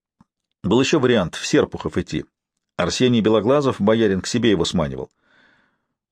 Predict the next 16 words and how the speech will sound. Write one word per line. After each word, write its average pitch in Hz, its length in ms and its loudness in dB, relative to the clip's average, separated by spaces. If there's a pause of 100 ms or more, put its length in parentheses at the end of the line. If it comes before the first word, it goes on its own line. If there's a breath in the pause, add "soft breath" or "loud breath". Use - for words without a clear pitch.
(260)
Увидел 151 500 2
не 131 100 -2
то, 165 120 0
что 131 140 0
Алексей 120 340 0
воин 113 300 2
опытный, 90 500 -2 (320)
таких - 300 -2
войск 92 300 0
и 95 40 0
без 92 160 -4
него 110 160 2
хватает, 117 560 0 (160)
главное, 156 560 -2
заметил, 143 560 0 (100)
умом 151 580 2